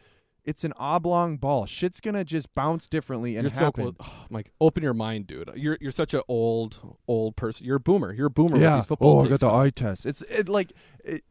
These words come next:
Speaker 2: Yes.
Speaker 1: can we meet somewhere in the middle to
Speaker 2: Right.
Speaker 1: where there is an eye test to the, the charts and the numbers? Like, that's what, it sucks. Like, both ends of these spectrums, like, you got your hard ass, you know, "Oh, I've, I'm,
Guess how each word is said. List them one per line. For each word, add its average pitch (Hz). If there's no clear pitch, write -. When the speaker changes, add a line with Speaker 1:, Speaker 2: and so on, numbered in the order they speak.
Speaker 2:
Yes. -
Speaker 1:
can 190
we 233
meet 202
somewhere 220
in 190
the 160
middle 190
to 175
Speaker 2:
Right. 170
Speaker 1:
where 160
there 147
is 147
an 127
eye 156
test 190
to 175
the, 147
the 123
charts 147
and 143
the 123
numbers? 135
Like, 110
that's 147
what, 160
it 120
sucks. -
Like, 104
both 147
ends 147
of 143
these 131
spectrums, 120
like, 98
you 104
got 113
your 113
hard 123
ass, 127
you 113
know, 101
"Oh, 117
I've, 107
I'm, 107